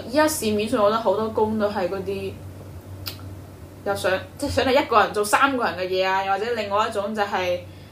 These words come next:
會有一種畀你感覺到佢P U A你，P U A你嘅，又或者係嗰啲唔係好對路嗰啲，想你學更加多嘅嘢，為公司服務嗰啲，我就覺得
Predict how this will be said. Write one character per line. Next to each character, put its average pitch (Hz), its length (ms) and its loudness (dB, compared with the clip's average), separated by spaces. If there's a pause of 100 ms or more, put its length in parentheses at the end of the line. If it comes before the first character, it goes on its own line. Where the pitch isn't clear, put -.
(720)
會 196 160 4
有 214 200 6
一 233 40 -2
種 233 300 -2 (320)
畀 247 100 6
你 254 180 8 (140)
感 - 180 -2
覺 254 100 0
到 240 80 -2
佢 214 120 0
P 254 180 -4
U 262 100 8
A 214 220 0
你 196 100 -6 (200)
，P 269 140 -8
U 277 100 4
A 247 180 0
你 214 60 -2
嘅， 190 520 0 (160)
又 202 120 2
或 202 80 2
者 214 100 -2
係 220 160 -4
嗰 226 80 -4
啲 240 280 -6 (1400)
唔 208 100 -6
係 220 80 2
好 226 160 6
對 214 240 6
路 202 220 6
嗰 214 40 -2
啲， 240 120 -4
想 220 220 -2
你 208 120 2
學 220 160 -2 (260)
更 226 160 -6
加 240 140 2
多 240 200 0
嘅 208 40 4
嘢， 185 200 2
為 190 140 0
公 226 180 -6
司 233 200 -8
服 - 200 -2
務 185 200 0
嗰 - 20 -4
啲， 220 120 0
我 202 40 0
就 190 140 0
覺 190 100 0
得 214 180 -2